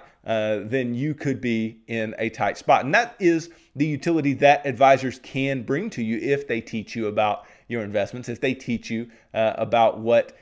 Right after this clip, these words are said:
they think you should do with your money because of these different types of situations. Uh, but it is not hard to go and find that information. It is not hard to go and learn those things. So if you think that you can do it, uh, then by all means,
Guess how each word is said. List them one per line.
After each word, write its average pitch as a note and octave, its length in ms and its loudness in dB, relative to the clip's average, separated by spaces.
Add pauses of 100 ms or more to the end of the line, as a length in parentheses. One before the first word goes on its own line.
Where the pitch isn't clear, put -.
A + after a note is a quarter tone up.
(100)
they A#2 280 -2
think A#2 240 -6
you A#2+ 80 -8
should - 140 -10
do B2 100 -2
with A2 120 -4
your A2+ 80 -6
money A2+ 260 -4
because C3 520 0
of A2+ 140 -4
these A2 160 -6
different A#2+ 340 -6
types - 340 -2
of G#2+ 180 -6
situations. G2+ 720 -8 (340)
Uh, G#2+ 160 -2 (100)
but G3+ 420 4 (640)
it G3+ 120 2
is A3 120 -4
not E3 200 2
hard F#3 260 4
to E3+ 60 -2
go F3 240 2
and E3+ 180 -4
find D3+ 420 0
that D#3 140 2
information. D3 540 -4
It A#2+ 80 -6
is C#3 120 -8
not C#3 200 -2
hard D3 300 4
to B2+ 60 -8
go B2+ 220 -2
and B2 220 -8
learn C3 320 -2 (300)
those C3 280 0
things. A#2 300 -4
So B2 180 0
if G#2+ 120 -8
you F#3 100 -6
think D#3+ 280 -6
that C#3+ 140 -6
you D#3 240 -6
can A#2+ 300 -8
do F3 260 0
it, A#2+ 260 0 (260)
uh, C#3 200 2
then D#3+ 220 -2
by G#3 260 2
all G#3 180 2
means, G#3 380 -8